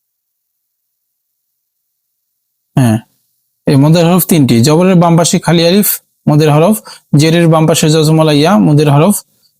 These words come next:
পেশের বাম পাশে জজমলা ওয়াও। হ্যাঁ, ঠিকই বলছে। হ্যাঁ, এই যে মনে করো জবরের বাম পাশে খালি আলিফ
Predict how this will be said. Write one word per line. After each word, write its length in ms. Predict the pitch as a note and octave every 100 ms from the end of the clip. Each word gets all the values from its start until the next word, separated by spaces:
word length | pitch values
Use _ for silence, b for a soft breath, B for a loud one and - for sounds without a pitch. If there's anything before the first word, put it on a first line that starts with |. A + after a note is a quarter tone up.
| _
পেশের 260 | F3+ E3 F3+
বাম 140 | E3 D#3+
পাশে 180 | D#3 D#3
জজমলা 400 | D3+ D3 D3+ D3+
ওয়াও। 160 | C#3+ D3+
হ্যাঁ, 200 | E3+ D3+
ঠিকই 240 | A#2+ F3+ E3
বলছে। 280 | C#3 - A2+
হ্যাঁ, 240 | A2+ A2 A#2 _ b _ _ _ -
এই 100 | F3
যে 80 | F3+
মনে 140 | E3 C#3
করো 100 | C3
জবরের 300 | E3 F#3+ G3
বাম 160 | G3 F#3+
পাশে 160 | F3+
খালি 220 | G#3 F#3+ G3
আলিফ 240 | G3 A#3